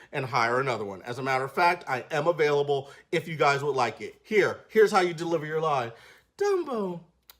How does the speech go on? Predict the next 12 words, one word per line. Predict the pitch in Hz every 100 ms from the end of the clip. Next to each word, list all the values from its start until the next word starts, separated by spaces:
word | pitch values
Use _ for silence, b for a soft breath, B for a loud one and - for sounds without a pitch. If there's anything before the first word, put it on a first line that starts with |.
| _
you | 285 302
can | 277
do | 190 165 160 _ -
anything | 233 233 240 214 - 208 202
you | 175 170 160
want | 160 147 135 - b b b _
if | 147
you | 147 143
just | - 208 202
have | - 180 180
this | 165 165 -
feather. | - 143 117 117 113